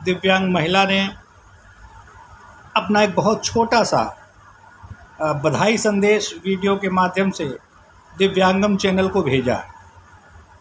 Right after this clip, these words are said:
साथियों, ये इस बात का प्रतीक है कि आपका अपना ये लोकप्रिय चैनल जिसके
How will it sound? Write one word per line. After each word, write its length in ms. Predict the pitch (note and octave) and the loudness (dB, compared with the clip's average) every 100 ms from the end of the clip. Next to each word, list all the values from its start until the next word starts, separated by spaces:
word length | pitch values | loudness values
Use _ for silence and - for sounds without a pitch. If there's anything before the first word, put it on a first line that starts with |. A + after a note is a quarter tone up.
| - - - - - - - | -20 -20 -20 -20 -20 -20 -8
साथियों, 560 | - F#3+ G3 A3+ A#3+ A#3+ - - - - | 0 0 2 2 2 0 -6 -20 -20 -6
ये 480 | F#3+ A3 A3 A3 G#3 - - - - - - - - - - - | 0 2 2 0 -4 -16 -20 -20 -20 -20 -20 -20 -20 -20 -16 -10
इस 160 | F#3+ - | -10 -2
बात 260 | F#3 G3+ - | 2 2 2
का 60 | - | -2
प्रतीक 540 | - G3 A#3 B3+ - | -2 -2 0 0 -2
है 240 | A#2+ - _ _ _ - _ _ - - - - - - - | -10 -12 _ _ _ -20 _ _ -20 -20 -20 -20 -20 -20 -12
कि 420 | G#3+ A3 A3 A3 - _ _ - | -2 2 2 0 -4 _ _ 4
आपका 440 | F#3+ G#3 G#3 A3 | 6 6 4 4
अपना 400 | G3+ - G3+ G#3 | 4 2 4 4
ये 180 | G3+ G3+ | 4 2
लोकप्रिय 640 | G3 G3 G3 G#3 - A3 | 2 2 0 -2 -2 -2
चैनल 380 | F#3+ G3+ G3 G3+ | 0 0 0 0
जिसके 540 | G3 - G3 F#3+ F#3 | -4 -8 -4 -4 -4